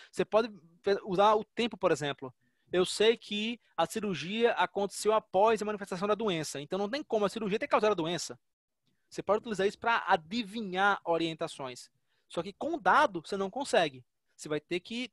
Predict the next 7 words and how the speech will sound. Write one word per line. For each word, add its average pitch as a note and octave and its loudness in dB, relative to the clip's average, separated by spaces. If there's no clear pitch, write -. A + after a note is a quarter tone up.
ter A3+ 4
conhecimento A3+ -2
do F#3+ -6
contexto F#3+ -2
pra F#3+ 0
conseguir G#3 0
adivinhar F#3+ -2